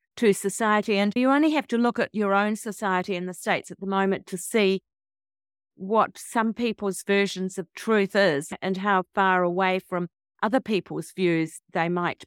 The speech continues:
be. There's a huge chasm opening up there. Tell us about your fears for deep fake. What are the threats of deep fake to our society? And tell us a bit about it, because probably most of us hardly even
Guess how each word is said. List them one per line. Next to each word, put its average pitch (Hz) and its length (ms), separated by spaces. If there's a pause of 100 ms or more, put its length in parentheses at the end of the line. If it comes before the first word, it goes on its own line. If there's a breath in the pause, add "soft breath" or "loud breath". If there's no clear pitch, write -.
be. 208 180
There's 175 220
a 180 120
huge 214 360
chasm 226 480
opening 170 500
up 143 140 (100)
there. 156 420
Tell 370 200
us 480 120
about 277 380
your 226 160
fears 247 540
for 226 160 (160)
deep 226 260
fake. 190 360
What 294 200
are 311 60
the 262 140
threats - 500
of 190 200
deep 185 240 (500)
fake 202 260 (340)
to 196 220
our 185 160
society? 202 800
And 220 260
tell 339 200
us - 120
a 220 60
bit 220 140
about 214 340
it, - 100
because 208 240
probably 285 280
most 220 280
of 185 80
us 185 140
hardly 196 340
even 180 280